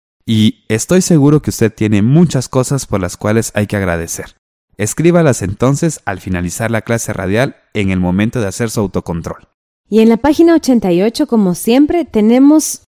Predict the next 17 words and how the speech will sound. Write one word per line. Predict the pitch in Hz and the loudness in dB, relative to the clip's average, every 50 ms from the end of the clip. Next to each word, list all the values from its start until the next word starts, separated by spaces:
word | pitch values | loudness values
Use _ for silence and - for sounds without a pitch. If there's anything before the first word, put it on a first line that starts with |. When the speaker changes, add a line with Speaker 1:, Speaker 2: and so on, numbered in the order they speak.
| _ _ _ _ _ - | _ _ _ _ _ 2
Speaker 2:
una | 247 285 294 320 302 | 6 6 6 6 4
tablita | - 226 202 190 190 214 208 - 247 | 4 2 4 4 4 2 2 0 -2
para | - 233 202 190 180 | 0 2 2 2 2
revisar | 165 165 160 151 151 143 - - 233 254 262 - _ - | 2 0 0 -2 -2 -2 -2 0 0 0 0 -2 _ 0
cómo | - 208 208 202 196 | 2 2 4 4 4
ha | 185 180 | 4 4
ido | 180 185 185 196 | 4 4 4 2
el | 190 170 | 2 0
proceso | - 156 151 - - 170 175 - 185 180 | -2 -4 -4 0 0 0 0 0 0 0
de | 180 | 0
aprendizaje. | 165 - - 156 147 143 139 139 - - 160 143 - - 143 - _ _ _ _ _ _ _ _ _ _ _ - | -2 -2 -4 -4 -4 -4 -6 -8 -6 -6 -6 -6 -6 -10 -16 -20 _ _ _ _ _ _ _ _ _ _ _ -2
Le | - 196 | 2 4
invitamos | 214 208 196 196 190 - 196 208 240 285 330 359 330 - - _ _ _ _ _ - | 4 6 4 4 2 0 2 4 6 6 6 4 2 -2 -8 _ _ _ _ _ -6
a | 165 175 175 | -2 -2 -2
que | - - 175 165 | 0 2 2 4
al | 160 156 151 | 4 2 2
terminar | - 202 196 214 214 226 247 277 320 320 - | 2 2 2 4 6 6 6 6 4 2 0